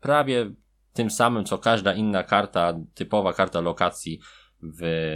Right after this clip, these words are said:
w osadnikach. Może mieć jakąś cechę, może mieć produkcję, cokolwiek, ale oprócz tego, co jest bardzo ważne, każda karta prowincji, którą zdobędziemy,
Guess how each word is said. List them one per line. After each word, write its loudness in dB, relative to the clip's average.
w -10
osadnikach. -4
Może -2
mieć -6
jakąś -4
cechę, 0
może 0
mieć -4
produkcję, -4
cokolwiek, -4
ale 6
oprócz 0
tego, -2
co -6
jest -4
bardzo 4
ważne, -2
każda 2
karta 0
prowincji, -4
którą -2
zdobędziemy, -4